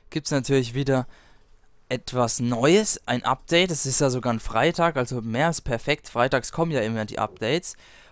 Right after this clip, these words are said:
Und deswegen kommt am Freitag in zwei Tagen, genau, kommt die neue Map und sie ist in Deutschland. Ja, Freunde, das dr-, dritte, der dritte Jahrestag und dann eine Map aus, äh, Deutschland. Was kann's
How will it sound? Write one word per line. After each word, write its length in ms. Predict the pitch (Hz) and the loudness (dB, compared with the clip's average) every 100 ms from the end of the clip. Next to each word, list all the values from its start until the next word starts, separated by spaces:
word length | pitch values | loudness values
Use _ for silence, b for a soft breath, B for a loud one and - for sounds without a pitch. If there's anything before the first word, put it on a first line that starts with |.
| b | b
Und 140 | 120 | -2
deswegen 400 | 139 - 165 160 | 0 2 0 -2
kommt 420 | - 170 202 - | 2 0 0 -4
am 260 | - 156 160 - _ _ _ _ _ _ _ | 0 0 -2 -12 _ _ _ _ _ _ _
Freitag 600 | - 120 123 170 185 170 | -12 0 2 2 0 -4
in 160 | 139 127 | -2 -2
zwei 320 | - 131 160 | 2 2 2
Tagen, 400 | 151 160 170 131 | 2 2 2 -2
genau, 320 | 120 123 151 | -2 -2 -4
kommt 340 | - 147 160 | -4 -4 -2
die 80 | 151 | -2
neue 480 | 139 139 170 175 156 - _ _ - | 0 2 4 2 0 -12 _ _ -12
Map 420 | 120 135 185 - | -4 -2 -2 -2
und 220 | - 180 | -2 0
sie 120 | 156 165 | 0 0
ist 300 | 208 - - | 0 0 2
in 220 | 185 151 | 0 6
Deutschland. 800 | 160 226 - 190 156 120 113 117 | 8 8 6 6 8 6 0 0
Ja, 380 | 143 214 180 - B B B B B | 2 2 0 -4 B B B B B
Freunde, 500 | - 131 127 139 180 185 - | -2 2 4 4 2 0 -2
das 200 | 147 - | 0 0
dr-, 180 | 143 | -2
dritte, 400 | 147 151 190 180 | 0 -2 2 2
der 100 | 143 | 0
dritte 240 | 120 165 147 | -2 -4 4
Jahrestag 640 | 143 175 160 170 160 165 | 6 6 4 4 4 2
und 180 | 147 139 | 0 4
dann 160 | 147 156 | 4 6
eine 220 | 147 143 | 2 2
Map 240 | 139 147 | 0 0
aus, 400 | 131 135 127 - - | 0 2 0 -4 -8
äh, 100 | - - | -12 -2
Deutschland. 640 | 139 175 - 117 110 143 | 2 2 -2 -4 -4 -2
Was 220 | 127 131 | -4 -4
kann's 420 | - 127 117 - | -6 -6 -4 -6